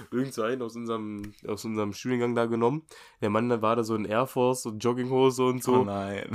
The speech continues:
Speaker 1: Jetzt, <laughs> ja, du bist jetzt Torwart. Dann, äh, wurde da ins Tor beordert, der Mann. Und, ähm, dann, also, manche Leute waren auch ganz wild unterwegs. Wir kommen da so hin. Ähm, also ich bin mit,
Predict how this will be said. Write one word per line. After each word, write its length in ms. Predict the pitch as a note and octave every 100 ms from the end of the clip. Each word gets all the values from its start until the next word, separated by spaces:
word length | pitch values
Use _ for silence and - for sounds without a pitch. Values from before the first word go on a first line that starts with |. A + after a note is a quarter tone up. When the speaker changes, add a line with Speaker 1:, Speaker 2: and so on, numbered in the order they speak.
| G#2+
Speaker 1:
Jetzt, 200 | A2 C3+
<laughs> 800 | - - - - - - - A2
ja, 200 | G#2+ B2+
du 60 | B2
bist 160 | B2
jetzt 180 | B2+ -
Torwart. 560 | C3 B2 A2 G2 A2 -
Dann, 360 | - G2 G#2+ G#2 -
äh, 280 | G#2 G2+ G2 - - _
wurde 240 | G#2+ A#2 A#2+
da 100 | A2+
ins 220 | G#2+ -
Tor 240 | - C3+
beordert, 420 | D3 C#3 D3+ D3+
der 120 | D#3 D3
Mann. 260 | D3+ E3+ _ - - - _ _ _ _ _ _ _ _ -
Und, 720 | - A2 A2+ A2 A2 G#2 - -
ähm, 440 | F2 G#2 G2+ G2+ G2
dann, 380 | G2 G2 F#2+ F#2 -
also, 280 | - A2+ G2+ - _ -
manche 260 | G#2+ -
Leute 140 | A2 G#2
waren 100 | G2+
auch 40 |
ganz 220 | G#2 G#2+
wild 140 | G#2 G2+
unterwegs. 540 | G2+ G2+ G2+ G2+ G2
Wir 80 | G2
kommen 180 | G#2+ G#2+
da 80 |
so 140 | G2 F#2+
hin. 280 | G2+ A#2 A#2 - - - - _
Ähm, 400 | A2+ G#2 G2 G2
also 100 | G2
ich 60 | F#2
bin 100 | A2
mit, 140 | G#2